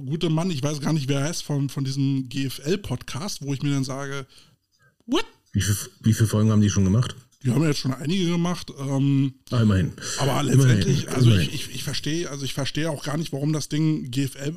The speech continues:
Speaker 1: G-F-L-Podcast heißt, wenn, also gut, sind Interviewpartner, äh, so Spieler, ehemalige Spieler oder vielleicht Trainer aus der G F L, aber so richtig,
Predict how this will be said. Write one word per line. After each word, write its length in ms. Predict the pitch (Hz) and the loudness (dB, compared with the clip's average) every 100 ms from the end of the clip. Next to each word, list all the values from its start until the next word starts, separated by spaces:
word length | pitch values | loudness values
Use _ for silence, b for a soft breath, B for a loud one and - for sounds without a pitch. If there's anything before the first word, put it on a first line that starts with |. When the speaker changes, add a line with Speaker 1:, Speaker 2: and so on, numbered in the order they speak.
| - | -10
Speaker 1:
G-F-L-Podcast 1000 | 147 131 131 135 151 202 202 196 190 - | -6 -4 -4 -6 -6 -6 -8 -8 -6 -6
heißt, 240 | 185 185 151 | -6 -4 -4
wenn, 180 | 151 | -4
also 240 | 147 147 147 | -4 -4 0
gut, 220 | 175 196 - _ _ - 131 120 135 131 | 2 0 -4 _ _ -16 -16 -14 -10 -2
sind 220 | 139 139 | 0 0
Interviewpartner, 1080 | 165 170 180 185 - 165 185 208 208 208 208 | -2 -2 0 0 0 -4 -2 -2 0 -2 -4
äh, 300 | 190 170 175 | -6 -4 -4
so 420 | 156 156 156 - - | -2 -2 -2 -6 -8
Spieler, 500 | - - 180 185 170 | -8 -4 -2 0 0
ehemalige 460 | 135 170 170 170 | -2 -2 0 -2
Spieler 300 | - - 165 | -4 -4 -4
oder 180 | 147 135 147 151 | -2 -4 -8 -10
vielleicht 240 | - - | -10 -8
Trainer 420 | - 139 190 196 | -6 -4 -2 -2
aus 180 | 165 160 | -4 -8
der 140 | 180 165 | -6 -4
G 140 | 156 | -4
F 160 | 165 170 | -6 -6
L, 200 | 175 190 B B B B B | -6 -6 B B B B B
aber 180 | - 143 | -4 -2
so 120 | 135 | 0
richtig, 720 | 123 - 208 196 - - | -2 -2 0 0 0 -4